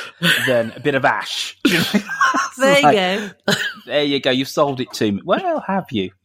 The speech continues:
Speaker 1: I would order it from the menu because it sounds delicious.
Speaker 2: No, you wouldn't, 'cause you wouldn't be able to read the menu. Let's, let's face it.
Speaker 1: That's true. That is very
Speaker 2: <laughs>
Speaker 1: true. Not Google Translate on your phone.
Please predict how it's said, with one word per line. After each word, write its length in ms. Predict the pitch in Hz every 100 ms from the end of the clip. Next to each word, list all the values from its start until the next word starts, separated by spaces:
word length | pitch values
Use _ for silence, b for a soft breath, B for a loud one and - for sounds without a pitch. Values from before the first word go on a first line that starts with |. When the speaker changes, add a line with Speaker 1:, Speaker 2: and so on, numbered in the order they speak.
| _ -
Speaker 1:
I 80 |
would 160 | 143 127 -
order 320 | 151 151 151
it 80 | -
from 160 | 139
the 80 | 127
menu 480 | 120 113 104 82 - _ _
because 200 | 98 104
it 80 | -
sounds 680 | - - 107 95 90 - - _
delicious. 800 | - 85 87 - - - - - _
Speaker 2:
No, 160 | - 170
you 160 | 165 151
wouldn't, 260 | 139 139
'cause 120 | 139 147
you 80 |
wouldn't 140 | 156 156
be 60 |
able 80 | 135
to 80 | 139
read 320 | 131 143 135
the 80 | 135
menu. 500 | 131 120 117 117 120
Let's, 300 | 147 143 - -
let's 220 | 123 -
face 340 | - 123 110 -
it. 160 | 110 - _ b b b b -
Speaker 1:
That's 300 | 98 - -
true. 320 | - 80 78 _ -
That 160 | - -
is 120 | - -
very 280 | 101 92
Speaker 2:
<laughs> 140 | 92 196
Speaker 1:
true. 220 | 95 85 - - B B B
Not 240 | 156 -
Google 260 | - 151 151
Translate 560 | - 147 139 143 139
on 140 | 120 113
your 100 | 101
phone. 400 | - 117 95